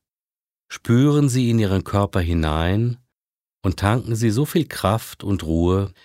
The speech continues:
wie es für Sie in dem jeweiligen Augenblick passt. Wir starten gleich mit der ersten Übung zur Entspannung über den Atemrhythmus.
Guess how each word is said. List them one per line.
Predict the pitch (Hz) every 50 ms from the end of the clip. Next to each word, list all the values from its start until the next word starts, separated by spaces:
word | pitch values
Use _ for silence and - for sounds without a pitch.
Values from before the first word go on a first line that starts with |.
| _ _ _
wie | - 87
es | 82 -
für | - - 104 87
Sie | 80 95 113 135 135
in | 120
dem | 104 104 92
jeweiligen | 82 80 92 98 110 107 101 104 98 104 101 95
Augenblick | 76 85 85 87 82 78 - 87 -
passt. | - - - - - - - - - - - _ _ _ _ _ _ _ _ _ _ _ _ _ _ _ _ _ _ _ _ _ _ _ _ _ _ _ _ _ _ _ _ _ _ _ _ _ -
Wir | - 95
starten | - - 117 123 127 - 160 131
gleich | - 95 87 98 131 156 - -
mit | 123 117 120
der | 95 76
ersten | 82 104 110 - - - 110
Übung | - 80 98 98 95 104 101 101 101 104 101 - -
zur | - - 90
Entspannung | 87 85 - - 92 87 95 101 101 104 101
über | 98 104 95
den | 107 101 -
Atemrhythmus. | - 85 82 - - 92 78 - - 76 - - 71 64 - - - - -